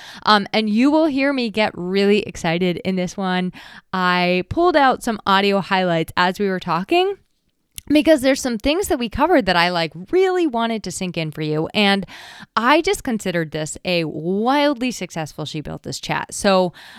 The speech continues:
I want to give a big thank you to Andrea Sandu for this connection with Amber. And before we get into it, um, don't worry, I'm not gonna further ado for very long, but I do also wanna thank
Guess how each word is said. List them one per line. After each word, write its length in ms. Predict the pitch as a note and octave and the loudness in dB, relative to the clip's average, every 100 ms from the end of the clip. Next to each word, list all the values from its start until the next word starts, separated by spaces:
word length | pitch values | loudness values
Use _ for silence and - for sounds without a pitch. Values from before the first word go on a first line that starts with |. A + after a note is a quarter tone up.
| - G#3 | -4 0
I 200 | G3+ A#3+ | 2 2
want 240 | A#3+ F#3+ | 0 -2
to 120 | G#3+ | -6
give 220 | E3+ F3+ E3 | -2 -2 0
a 140 | D#3+ | -2
big 500 | D#3 - D#4 E4 C#4 | -6 -2 0 0 0
thank 320 | A#3 G#3 G3 | -2 0 -2
you 280 | G#3+ G3+ G#3 | 2 4 2
to 280 | - F#3 E3+ - | 0 -2 -2 -4
Andrea 580 | F#3 A3 G#3 F#3+ F#3 F#3 | -2 0 0 0 0 -2
Sandu 520 | E3+ E3 D#3+ D#3 D#3 | -4 -4 0 0 -2
for 500 | - E3 D#3+ D#3 - | -4 -4 -2 -4 -6
this 280 | D#3 E3+ D#3+ | -6 -6 -4
connection 600 | - D#3+ D3 - D3+ D3+ - | -6 -6 -6 -6 -6 -6 -8
with 140 | D#3 - | -10 -6
Amber. 400 | D#3+ D3+ D3+ D3+ - - - | -6 -4 -4 -6 -12 -10 -2
And 120 | A3+ | -2
before 280 | A3 B3+ C4 | 0 0 0
we 100 | C#4 | 0
get 140 | B3 | 0
into 260 | G#3 G3+ G3 | 0 -2 -2
it, 260 | F#3 - - | -2 -4 -8
um, 240 | D#3+ D#3+ - - | -8 -10 -12 -8
don't 160 | F3 | -6
worry, 460 | - G#3+ A#3 A#3+ A#3+ - | -2 -2 0 0 -2 -6
I'm 80 | D#3 | -10
not 180 | D3 - | -8 -8
gonna 140 | G3+ | -8
further 380 | - A3+ B3 C4 | -6 -6 -4 -6
ado 180 | B3+ B3+ | -6 -8
for 160 | - | -8
very 320 | A#3 B3 C4 B3 | -6 -4 -4 -4
long, 460 | A#3 A3 A3 A3 - - - | -2 -2 -2 -6 -12 -20 -4
but 120 | A3 | 2
I 100 | G#3+ | 2
do 240 | G3 A3+ - | 2 -2 -2
also 340 | F#3+ F#3 G3 | -2 -2 -2
wanna 260 | F3+ E3+ D#3+ | -2 -4 -4
thank 360 | F3 E3 - | -2 -2 -4